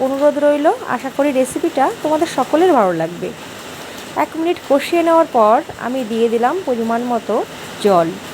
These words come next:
জলের পরিমাণটা একটু বেশিই দেব। একটু বেশি পরিমাণে জল দিয়ে নেড়ে মিশিয়ে নিয়ে আমি হাই ফ্লেমে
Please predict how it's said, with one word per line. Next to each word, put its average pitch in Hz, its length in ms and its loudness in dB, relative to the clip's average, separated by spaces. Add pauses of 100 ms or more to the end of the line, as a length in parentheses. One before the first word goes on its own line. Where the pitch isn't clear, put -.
(800)
জলের 320 300 2
পরিমাণটা 302 500 0
একটু - 120 -4 (100)
বেশিই 294 400 -2
দেব। 302 140 2 (1800)
একটু - 260 -2
বেশি 294 260 -2
পরিমাণে 320 360 0 (140)
জল 254 200 6 (140)
দিয়ে 247 220 4 (580)
নেড়ে 254 260 2 (100)
মিশিয়ে 285 460 -4
নিয়ে 247 220 0 (640)
আমি 302 120 2 (120)
হাই 262 240 2 (120)
ফ্লেমে 214 340 0